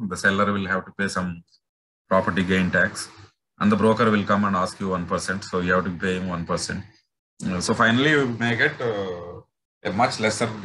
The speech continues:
number than that. Whereas here, all that you do is, uh, I don't know which brokerage platform you use. You say sell, uh, at three thirty-nine, maybe little less. You will give a discount of ten paisa to the new buyer,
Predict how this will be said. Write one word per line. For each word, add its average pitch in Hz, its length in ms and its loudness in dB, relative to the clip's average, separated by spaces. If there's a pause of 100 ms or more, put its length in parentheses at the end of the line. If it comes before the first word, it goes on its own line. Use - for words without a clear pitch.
number 98 180 2
than 104 280 2
that. - 240 -2 (260)
Whereas 110 240 2 (120)
here, 165 200 6 (580)
all 120 200 4
that 135 120 2
you 135 140 2
do 135 160 0
is, 165 320 -6 (100)
uh, 110 60 -10 (220)
I 107 40 4
don't 127 200 4
know 123 80 4
which 117 200 -2
brokerage 113 480 0 (140)
platform 110 420 0
you 107 80 0 (100)
use. 185 100 -8 (640)
You 110 140 -2
say 117 140 2
sell, 160 360 2 (920)
uh, 101 260 -8 (140)
at 127 160 2
three 127 120 0
thirty-nine, 120 520 0 (680)
maybe 120 320 2
little 113 260 -4
less. - 260 -4 (160)
You 98 160 -6
will 101 140 -4
give 107 80 0
a 107 160 4
discount 101 320 -4
of 98 160 -6
ten 92 160 0
paisa 92 340 -2
to 87 140 -18
the 82 260 -6 (140)
new 95 260 -4 (120)
buyer, 90 260 -4